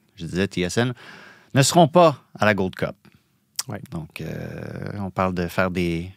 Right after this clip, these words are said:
Speaker 1: on fera pas des tests, des grandes occasions. La Gold Cup, c'est une grande occasion. J'ai hâte de voir la composition de cet effectif-là. Hein ?
Speaker 2: Ouais.
Speaker 1: C'est comme si on avait un peu, euh, je sais pas,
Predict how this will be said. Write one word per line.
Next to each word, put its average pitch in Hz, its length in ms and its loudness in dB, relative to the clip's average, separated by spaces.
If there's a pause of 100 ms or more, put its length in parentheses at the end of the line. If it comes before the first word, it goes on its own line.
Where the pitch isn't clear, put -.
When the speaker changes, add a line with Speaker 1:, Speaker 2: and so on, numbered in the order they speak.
(240)
Speaker 1:
on - 80 -8
fera 90 220 -2
pas 104 120 4
des 95 200 2
tests, - 500 -4 (300)
des 85 100 -4
grandes 92 260 -2
occasions. 90 580 -4 (1200)
La 78 120 -10
Gold 80 240 -8
Cup, 92 220 -2 (140)
c'est - 160 -12
une 78 60 -6
grande 80 220 -6
occasion. 87 540 -4 (460)
J'ai 76 80 -8
hâte 78 140 -6
de 78 80 -6
voir 80 300 -4
la 80 120 -6
composition 78 640 -10
de - 40 -12
cet - 200 -10
effectif-là. 127 640 -4 (460)
Hein ? 180 200 4 (280)
Speaker 2:
Ouais. 92 200 -6 (1500)
Speaker 1:
C'est - 100 -20
comme 107 140 2
si - 140 0
on 101 100 4
avait 95 340 4
un 90 140 0
peu, 123 140 -4
euh, 95 680 2
je 95 80 -6
sais 135 160 -2
pas, 117 300 0